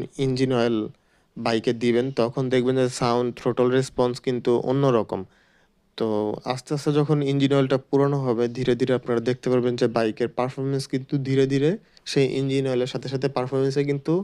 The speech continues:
একটু, একটু করে ড্রপ করে। তো এটির একটি লিমিট রয়েছে এবং সেই লিমিট পর্যন্ত যখন যাবে, তখন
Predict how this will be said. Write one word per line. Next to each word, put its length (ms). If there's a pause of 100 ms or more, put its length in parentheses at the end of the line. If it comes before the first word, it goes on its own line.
(440)
একটু, 320
একটু 180
করে 160 (100)
ড্রপ 180 (100)
করে। 200 (580)
তো 40 (180)
এটির 300
একটি 180
লিমিট 480 (120)
রয়েছে 320 (440)
এবং 160
সেই 280
লিমিট 260
পর্যন্ত 240 (140)
যখন 200
যাবে, 260
তখন 260